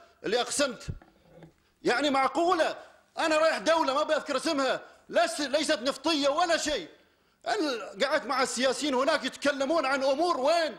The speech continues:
متقدمة، وإحنا في اللحم. عيب تتكلم في اللحم. فيا إخوان، أنا أقول إذا تتوقعون أنكم بهذه الطريقة،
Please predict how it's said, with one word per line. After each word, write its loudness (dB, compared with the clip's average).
متقدمة، 0
وإحنا 0
في -4
اللحم. -2
عيب 2
تتكلم 0
في -4
اللحم. 0
فيا 0
إخوان، 0
أنا 2
أقول -2
إذا 0
تتوقعون 0
أنكم -2
بهذه -2
الطريقة، 0